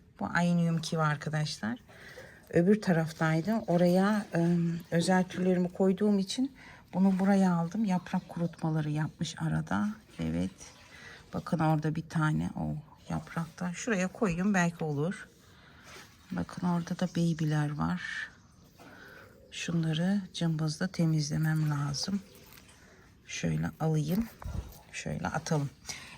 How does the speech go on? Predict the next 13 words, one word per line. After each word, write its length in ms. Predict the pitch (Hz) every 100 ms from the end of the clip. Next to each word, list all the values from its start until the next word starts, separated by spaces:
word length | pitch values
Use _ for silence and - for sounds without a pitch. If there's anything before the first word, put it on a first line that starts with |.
| -
Evet, 520 | 175 156 - - - -
burada 300 | 175 165 170
da 120 | 156
bir 100 | -
tane 280 | 151 147 143
kivimiz 560 | - 143 139 135 -
var. 200 | 226 269 -
Ama 220 | 175 170
tabii 300 | 170 180 170
burası 380 | 160 175 - 160
birazcık 480 | 170 165 160 165 156
güneşte 440 | 175 170 170 170
kalma, 420 | 160 180 170 160